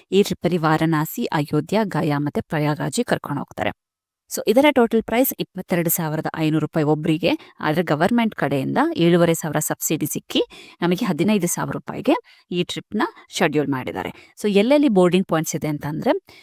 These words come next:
ಆ, ಬೆಂಗಳೂರಿನ ಎಸ್ ಎಂ ವಿ ಟಿಯಲ್ಲಿ, ತುಮಕೂರು, ಬೀರೂರ್, ದಾವಣಗೆರೆ, ಹಾವೇರಿ, ಹುಬ್ಬಳ್ಳಿ ಮತ್ತೆ ಬೆಳಗಾಂ. ಇಷ್ಟು ನಿಮ್ಮ ಬೋರ್ಡಿಂಗ್ ಪಾಯಿಂಟ್. So, ಶೆಡ್ಯೂಲಿಗೆ ಬಂದ್ರೆ ಡೇ ಒನ್ ಅಲ್ಲಿ ನೀವು ಟ್ರೈನ್, ನಿಮ್ಮ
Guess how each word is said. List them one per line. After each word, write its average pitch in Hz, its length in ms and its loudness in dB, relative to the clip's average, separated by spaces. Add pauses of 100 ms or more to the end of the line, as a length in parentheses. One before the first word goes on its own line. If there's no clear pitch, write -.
(160)
ಆ, 170 100 -2
ಬೆಂಗಳೂರಿನ 170 600 2 (180)
ಎಸ್ - 220 -2
ಎಂ 170 120 0
ವಿ 156 140 -4
ಟಿಯಲ್ಲಿ, 196 420 -2
ತುಮಕೂರು, 170 760 2
ಬೀರೂರ್, 170 800 0
ದಾವಣಗೆರೆ, 156 800 -2
ಹಾವೇರಿ, 170 680 -2
ಹುಬ್ಬಳ್ಳಿ 151 480 0
ಮತ್ತೆ - 240 -2
ಬೆಳಗಾಂ. 185 320 2 (280)
ಇಷ್ಟು 208 240 0
ನಿಮ್ಮ 190 240 2 (320)
ಬೋರ್ಡಿಂಗ್ 165 340 2
ಪಾಯಿಂಟ್. 160 240 0 (360)
So, 214 120 -2
ಶೆಡ್ಯೂಲಿಗೆ 240 460 2
ಬಂದ್ರೆ 185 360 -2
ಡೇ 185 320 0
ಒನ್ 202 240 2
ಅಲ್ಲಿ 175 260 0
ನೀವು 165 280 0
ಟ್ರೈನ್, 160 400 -4
ನಿಮ್ಮ 170 220 0